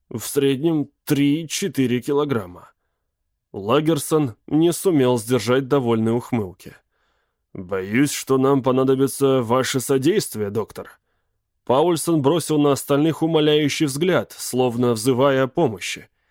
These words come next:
"Вы в состоянии сделать двадцать ампутаций?"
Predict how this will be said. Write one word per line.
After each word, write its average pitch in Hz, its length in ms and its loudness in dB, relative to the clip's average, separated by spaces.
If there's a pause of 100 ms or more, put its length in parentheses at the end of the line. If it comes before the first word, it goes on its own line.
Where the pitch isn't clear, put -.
(340)
"Вы 123 640 0
в 98 60 -12
состоянии 165 800 2
сделать 123 580 0
двадцать 131 640 0
ампутаций?" 131 840 -2